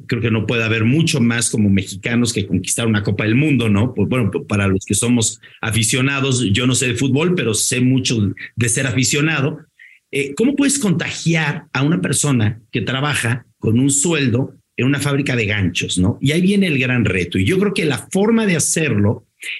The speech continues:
es en el camino, es en el momento en el que estás fabricando el gancho, es cómo vas a tratar a tus compañeros de trabajo,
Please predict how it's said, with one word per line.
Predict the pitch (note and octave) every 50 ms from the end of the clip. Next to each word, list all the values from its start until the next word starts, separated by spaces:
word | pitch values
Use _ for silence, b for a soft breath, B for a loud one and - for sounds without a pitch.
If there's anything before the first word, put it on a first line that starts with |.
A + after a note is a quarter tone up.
| B B
es | D3 D3+ D3 -
en | E3 D#3+ E3
el | B2 A2+ - -
camino, | - F#2+ G2 G#2 A2+ A#2 A2 G2 E2 - - - - _ _ _ _ _ _ _ _ _ _ _ _ _ _ _ _ -
es | C#3 D#3 D#3 D#3+ - - - -
en | C3 C3+ C3+
el | C3 C3
momento | B2+ B2+ B2+ C3+ C#3+ D3 D#3+ E3 D#3+ F3+ E3+
en | D#3+
el | C3+ -
que | -
estás | - - - B2+ B2 -
fabricando | - C#3 B2 A2+ A2 - A#2+ A#2 A2+ A2 A#2
el | A2 G#2 G2+ G#2 G#2 G2
gancho, | G2 G#2+ G#2 G2 F2+ - - - - - _ _ B B B B B B
es | - D3 C#3+ - - - - -
cómo | - E3+ E3 F3+ F3
vas | F3+ F3 -
a | F3+ D3 -
tratar | C#3+ B2+ A2+ - - D3 C#3 C#3 C3+ - - -
a | A2
tus | - - A2 -
compañeros | - A#2 G#2 G2 A2 G#2 A#2 A#2+ A#2 A2+ A2+ G#2
de | G#2+
trabajo, | G2 G2 F#2+ F#2+ G#2 G#2+ G#2 - - -